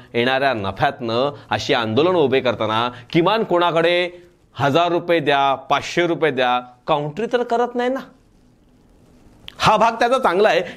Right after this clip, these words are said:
की स्वतःच्या नफ्यातनं किमान सामाजिक हितासाठी आंदोलन उभा करायला स्वतःचा पैसा वापरून, सगळी काय शक्ती वापरून ते आंदोलन छेडतोय.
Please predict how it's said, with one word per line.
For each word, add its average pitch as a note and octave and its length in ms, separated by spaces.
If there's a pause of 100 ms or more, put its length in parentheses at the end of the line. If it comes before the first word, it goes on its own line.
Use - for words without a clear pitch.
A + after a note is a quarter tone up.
की A3 100
स्वतःच्या G#3+ 480
नफ्यातनं A3 420
किमान A#3+ 280
सामाजिक G#3+ 460
हितासाठी G3 440
आंदोलन F3+ 320
उभा F3+ 220
करायला E3+ 280
स्वतःचा F#3+ 420
पैसा F3 320
वापरून, F3 540 (260)
सगळी F3 300
काय F#3 280 (200)
शक्ती A3 320
वापरून A3 320
ते A3 100
आंदोलन F3+ 380
छेडतोय. C3+ 440